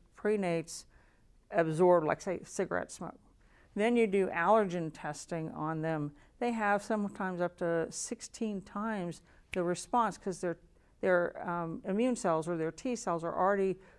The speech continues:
presensitized. And so now when they run into antigen one, two, or three, let's say in this case ragweed, they react sixteen times more. That's why places, um, that have more diesel,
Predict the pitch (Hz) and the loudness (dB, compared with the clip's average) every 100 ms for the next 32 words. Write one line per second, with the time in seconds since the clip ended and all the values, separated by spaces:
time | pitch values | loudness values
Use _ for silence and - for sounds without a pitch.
0 | - _ _ _ _ - 208 - 208 208 | -20 _ _ _ _ -2 0 0 -2 -4
1 | 196 233 247 262 - - - - - 202 | -4 -2 -2 -6 -12 -20 -20 -10 -4 0
2 | 233 208 214 254 226 196 190 196 190 180 | 2 2 4 4 4 2 2 2 2 -2
3 | - 190 175 170 180 190 180 165 175 175 | 0 2 4 2 -2 -4 -4 -2 -2 0
4 | 180 175 202 180 165 160 214 180 175 175 | 0 0 2 2 2 0 0 2 0 -2
5 | - 185 175 170 - 170 160 185 208 185 | -2 -2 0 -2 -4 -4 -2 2 2 2
6 | 160 - - - 208 196 170 131 170 175 | -2 -6 -8 0 2 2 0 -4 -8 -8
7 | - - 196 - 220 202 - 180 170 165 | -8 -10 -10 -6 -6 -4 -4 -4 -4 -6
8 | 170 170 190 - - - - 220 233 - | -6 -4 -4 -6 -10 -20 -2 2 2 4
9 | 214 202 - 208 208 - 185 180 175 - | 2 2 2 4 4 4 4 4 0 -10
10 | - - - 185 180 160 165 175 - - | -20 -10 -2 0 0 0 -2 -6 -12 -20
11 | _ - 180 180 175 180 170 175 180 196 | _ -2 0 2 2 2 2 2 2 4
12 | 185 175 180 202 | 2 2 -2 -6